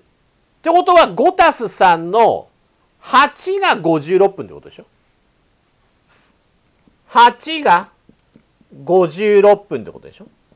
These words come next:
てことは、一は五十六割る八の七分。ね。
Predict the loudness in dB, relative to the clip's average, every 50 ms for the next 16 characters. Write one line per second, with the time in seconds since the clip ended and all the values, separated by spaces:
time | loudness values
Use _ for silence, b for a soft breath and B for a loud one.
0 | _ _ _ _ -4 -2 0 0 -2 -2 -6 _ -12 -12 -12 -12 -10 -8 -6 -4
1 | -4 -6 -6 _ _ _ _ _ _ _ _ _ _ _ _ _ _ _ _ -14
2 | -6 -2 0 0 0 0 -2 -6 -6 -4 -2 -2 -2 0 2 4 4 4 2 0
3 | -4 -6 -4 0 2 2 2 2 2 0 0 -2 -2 -4 -6 -6 -12 -14 -14 -14
4 | -14 -14 -16 -18 -12 -8 -6 -6 -4 -2 -2 -2 -4 -4 -6 -14 -20 -20 -20 _
5 | _ _ _ _ _ _ _ _ _ _ _ _ _ -20 -20 -20